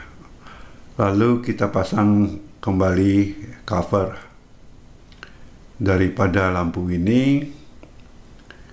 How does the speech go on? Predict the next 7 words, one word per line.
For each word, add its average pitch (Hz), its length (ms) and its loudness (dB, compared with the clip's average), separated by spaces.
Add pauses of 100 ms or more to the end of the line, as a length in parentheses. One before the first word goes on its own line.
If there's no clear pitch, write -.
(440)
dan 92 240 2
sudah 87 320 0
barang 87 400 0
tentu 104 640 0 (1600)
kalau 90 480 2
nanti 87 400 2
sudah 87 380 0